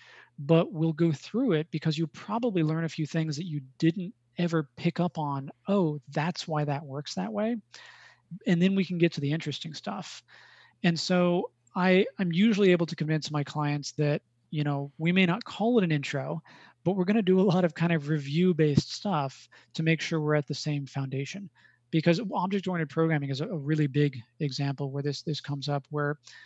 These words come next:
a room full of people who have different programming backgrounds, some of them will go, "Oh, a class, I get it." Some of them will go, "A class, that's scary." And the ones who say, "I get it," about half of them don't get it. They think they get it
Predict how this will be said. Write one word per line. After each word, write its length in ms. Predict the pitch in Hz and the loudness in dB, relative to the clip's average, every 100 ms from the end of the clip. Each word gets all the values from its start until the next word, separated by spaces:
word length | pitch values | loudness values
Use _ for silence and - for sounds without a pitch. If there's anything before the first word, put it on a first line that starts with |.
| - _ - | -20 _ -4
a 60 | 165 | -2
room 340 | 151 160 202 | 0 0 0
full 220 | 196 - 175 | -2 -2 -2
of 100 | - | 0
people 440 | 170 160 156 175 - _ _ _ _ _ | -2 0 -4 -6 -14 _ _ _ _ _
who 60 | 151 | 0
have 120 | 156 | 0
different 260 | 151 160 175 | 2 -2 -2
programming 380 | 165 160 156 139 | -2 -2 -2 -4
backgrounds, 520 | 135 143 170 185 190 - | -4 -4 -4 -4 -6 -6
some 300 | - 190 208 | -2 0 0
of 60 | |
them 100 | 196 | -2
will 100 | 185 | -2
go, 160 | 165 165 | 0 0
"Oh, 160 | 202 170 | 2 0
a 40 | |
class, 600 | - 202 165 139 - - _ | 0 -2 -2 -4 -8 -12 _
I 60 | 165 | -2
get 220 | 139 151 | 2 2
it." 160 | - - _ - - _ | 0 -10 _ -20 -20 _
Some 240 | - 196 | -4 0
of 60 | 202 | 0
them 80 | 196 | 2
will 100 | 170 | 4
go, 360 | 165 156 156 - _ | 4 4 2 -6 _
"A 40 | - | -10
class, 520 | - 202 165 156 - _ | -2 0 0 -4 -10 _
that's 260 | 165 160 - | -2 -2 -4
scary." 580 | - - 160 147 139 - - - - - - | -6 2 2 4 0 -6 -20 -20 -20 -20 -2
And 420 | 170 165 165 160 466 - - | 2 4 4 0 -6 -10 -2
the 140 | 156 | 0
ones 400 | 175 208 208 - - | 2 2 2 -2 -2
who 140 | 170 | -2
say, 340 | - 185 175 175 | 0 2 2 2
"I 80 | 160 | 0
get 260 | 131 220 | 4 4
it," 260 | 175 151 - 135 _ _ - | 4 0 -8 -12 _ _ -4
about 300 | 156 190 202 | 2 2 2
half 280 | 190 170 | 0 0
of 60 | 156 | 0
them 360 | 190 202 160 131 | 0 0 -2 -2
don't 300 | 151 202 202 | -2 -2 -2
get 120 | 147 | -2
it. 120 | - | -2
They 120 | 170 | -4
think 300 | 151 - 262 | -6 -4 -4
they 160 | - 151 | 0 0
get 160 | 135 131 | 0 -4
it 140 | 180 | -8